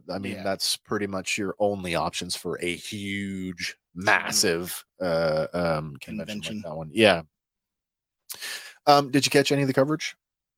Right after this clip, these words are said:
Speaker 2: Uh, not live, no.
Speaker 1: Any of the replays?
Speaker 2: Little bit.
Speaker 1: I tried to, but, um, with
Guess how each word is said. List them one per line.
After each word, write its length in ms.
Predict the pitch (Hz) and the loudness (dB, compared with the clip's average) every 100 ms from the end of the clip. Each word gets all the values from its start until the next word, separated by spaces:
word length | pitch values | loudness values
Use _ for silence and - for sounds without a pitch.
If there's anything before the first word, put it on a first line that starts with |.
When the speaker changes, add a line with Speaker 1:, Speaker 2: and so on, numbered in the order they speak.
| _ | _
Speaker 2:
Uh, 280 | 131 135 135 | -8 -4 -4
not 240 | 120 135 135 | 0 -2 0
live, 420 | 123 110 92 - | -2 0 -2 -6
no. 80 | 120 | -2
Speaker 1:
Any 140 | 120 | 4
of 60 | 110 | 6
the 60 | |
replays? 640 | 110 123 139 147 160 - - 247 | 8 6 6 4 2 -4 -6 -6
Speaker 2:
Little 180 | 294 | -6
bit. 180 | 208 190 _ _ | -4 -8 _ _
Speaker 1:
I 100 | - | -4
tried 400 | - 120 117 110 | 4 8 8 6
to, 340 | 104 95 92 92 | 2 4 4 4
but, 320 | 95 92 - | 4 4 4
um, 720 | 92 90 87 87 87 87 67 64 _ _ _ _ | 2 4 4 2 0 -8 -12 _ _ _ _ _
with 220 | 110 101 | -4 -4